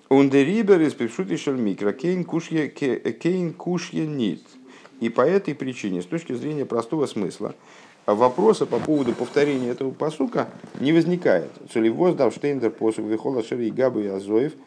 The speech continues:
азов. А зачем нужен вот этот второй пасук, и, пасук, и всё, к чему прикоснётся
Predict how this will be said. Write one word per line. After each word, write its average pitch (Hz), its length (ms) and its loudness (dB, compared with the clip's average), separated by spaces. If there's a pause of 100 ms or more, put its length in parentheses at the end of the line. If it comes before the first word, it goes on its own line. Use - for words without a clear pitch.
(140)
азов. 123 460 2 (520)
А 107 220 4
зачем 117 360 2
нужен 95 220 -2
вот 90 120 0
этот 87 160 -4
второй 98 260 2
пасук, 92 440 -4
и, - 140 -6
пасук, - 460 -2
и - 140 -6
всё, 107 220 0
к - 60 -6
чему 104 240 -4
прикоснётся 92 760 -4